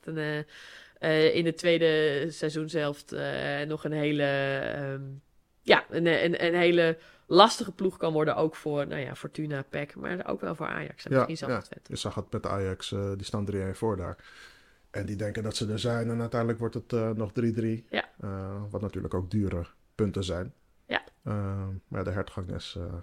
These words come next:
Speaker 2: ja, toch wel een, eh, soort van onneembare vesting.
Speaker 1: Ja.
Speaker 2: Ik noemde pec net, pec Zwolle. Ehm, nummer vier,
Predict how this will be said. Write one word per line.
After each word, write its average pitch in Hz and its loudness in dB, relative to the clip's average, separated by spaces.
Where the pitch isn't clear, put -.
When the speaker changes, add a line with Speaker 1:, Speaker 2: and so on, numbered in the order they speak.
Speaker 2:
ja, 90 -10
toch 98 -12
wel 90 -6
een, 92 -8
eh, 92 -8
soort - -8
van 104 -6
onneembare 101 -2
vesting. 90 -4
Speaker 1:
Ja. - -8
Speaker 2:
Ik 131 2
noemde 135 8
pec - 2
net, 135 -2
pec 120 0
Zwolle. 123 2
Ehm, 107 0
nummer 120 6
vier, 143 4